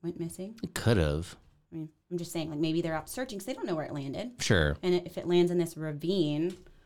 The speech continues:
Speaker 2: I always have to push back, though, when people are like, "Oh, a military person was involved," because a lot of them were like me, just a, just a pretty dumb dude.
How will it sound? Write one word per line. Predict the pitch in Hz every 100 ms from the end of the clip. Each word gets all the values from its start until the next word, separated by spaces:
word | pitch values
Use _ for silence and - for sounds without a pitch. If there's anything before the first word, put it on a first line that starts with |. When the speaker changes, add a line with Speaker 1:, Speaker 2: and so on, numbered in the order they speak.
| _ _ _ _ _ _ _ - - -
Speaker 2:
I | - 151
always | 196 202
have | 208
to | 170
push | - 160
back, | - 110 117 -
though, | 110 98
when | 98
people | - 110 104
are | 98 98
like, | 92 90 -
"Oh, | 131 110
a | 107
military | 117 113 104 110 98
person | 113 104 101
was | 87
involved," | 90 87 98 92
because | 98 104 92
a | -
lot | 104 98 117
of |
them | 139 156
were | 135
like | 98 -
me, | 90 95 151 - _ _ _ _ _ _ _
just | - -
a, | - -
just | - -
a |
pretty | - - 123
dumb | 90 101 95
dude. | 85 98 78